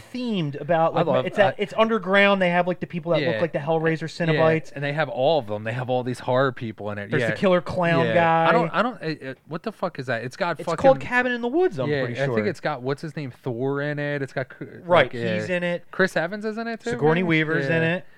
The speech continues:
Speaker 1: She
Speaker 2: Yeah.
Speaker 1: shows up at the end. Basically, they say, like, "We're," I, I don't know if you call 'em a cult, but they were like, "We're, like, a, we're a legion of people. Like, every year we have to sacrifice the floor, the, like, the four bloods or something like
Speaker 2: Yeah.
Speaker 1: that to prevent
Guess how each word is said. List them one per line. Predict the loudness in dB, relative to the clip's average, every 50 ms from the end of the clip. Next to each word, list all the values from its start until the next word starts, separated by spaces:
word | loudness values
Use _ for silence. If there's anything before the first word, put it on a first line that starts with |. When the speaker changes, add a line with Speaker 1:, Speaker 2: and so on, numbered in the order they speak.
| _ -18
Speaker 1:
She | -10 -6 -2
Speaker 2:
Yeah. | 0 0
Speaker 1:
shows | 2 0 0 0
up | -2 -4 -4
at | -6
the | -4 -2 -2
end. | -2 -2 -2 -2
Basically, | -4 -4 -4 -6 -8
they | -8 -6
say, | -6 -4 -4 -2
like, | 0 -2 -2 -4 -6 -16 -20 -20 -20 -20 _ _ _ -10
"We're," | -2 4 6 8 8 10 8 8 6 4 2 -2 -8 -12 -18 _ -20 -20 -18 -12
I, | -10 -10 -10
I | -10 -10 -8 -8 -6
don't | -6 -6
know | -8
if | -10 -10
you | -10
call | -8 -8 -8
'em | -8
a | -8
cult, | -6 -4 -4 -4 -4 -6
but | -8 -8
they | -6 -4
were | -2 -2
like, | -2 -2 -2 -4
"We're, | -4 -4 -4 -4 -6 -6
like, | -6 -8 -8 -8 -8
a, | -6 -6 -6 -8 -10 -12 -10
we're | -8 -6
a | -6 -6
legion | -6 -8 -10 -10 -10 -10 -10 -10
of | -10 -12
people. | -10 -12 -10 -8 -6 -6 -4 -4
Like, | -4 -6 -8 -8 -14 -20 _ _ _ _ _ -12 -2
every | 2 2 2 2 2 -2 -4 -4 -4 -4 -6 -8 -10 -14 -20 _ _ _ _ _ _ -20
year | -12 -6 -2 0 2 4 4 2 2 -2 -6 -10 -16 -20 _ _ _ _ _ _ _ _ -10
we | -4 0 0
have | 0 0 -2
to | -8
sacrifice | -10 -6 -6 -4 -4 -6 -8 -10 -12 -6 -6 -4 -4 -6 -8 -12 -20 -20 _ _ _ -16
the | -16
floor, | -16 -14 -10 -8 -8 -8 -8 -10
the, | -10 -10 -10
like, | -10 -10 -14
the | -16
four | -18 _ -8 -6 -6 -6 -6
bloods | -6 -8 -4 0 0 2 0 0 -2 -8
or | -8
something | -6 -6 -6 -6 -4 -6
like | -4 -4 -4
Speaker 2:
Yeah. | -2
Speaker 1:
that | -2 -4 -4 -4
to | -6
prevent | -8 -6 -4 -4 -4 -6 -6